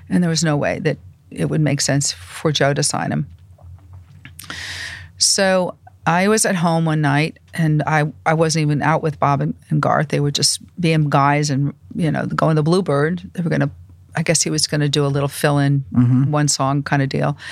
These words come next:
Speaker 1: So I'm either watching T V or, I don't know, reading a book or something, and the phone rings, and it's, like, eleven thirty.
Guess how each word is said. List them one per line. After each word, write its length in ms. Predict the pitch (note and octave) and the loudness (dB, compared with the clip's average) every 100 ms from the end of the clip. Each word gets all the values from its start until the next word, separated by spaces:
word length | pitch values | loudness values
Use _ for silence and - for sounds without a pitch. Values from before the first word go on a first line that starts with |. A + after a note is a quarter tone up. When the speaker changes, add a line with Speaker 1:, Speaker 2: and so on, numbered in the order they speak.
| - - - - - - - - | -12 -12 -12 -14 -16 -18 -20 -4
Speaker 1:
So 200 | - - | 0 2
I'm 340 | B3+ A3 A3 G#3 | 4 4 2 0
either 180 | - F3+ | 2 2
watching 360 | D#3 D3 - D3+ | 2 2 0 -2
T 220 | - C#3+ | 0 2
V 220 | C#3 C#3 | 4 4
or, 320 | D3+ D3 C#3+ | 2 0 0
I 120 | D3 D3+ | 0 2
don't 140 | C#3 | 2
know, 100 | B2+ | 2
reading 260 | C#3 D3 D3 | 2 2 0
a 60 | |
book 240 | C#3 C#3+ D#3 | 0 0 0
or 60 | |
something, 320 | C#3+ C#3+ C#3 | 0 0 2
and 60 | D3+ | 0
the 60 | D3+ | 0
phone 320 | - E3+ D#3 | 2 2 2
rings, 300 | C#3+ C3 - | 2 0 0
and 100 | E3+ | 0
it's, 160 | G3+ | 0
like, 160 | B3+ B3+ | -2 -2
eleven 320 | E3 D3+ D3 | 0 0 0
thirty. 400 | C#3+ C#3+ D3 - | -2 -4 -4 -8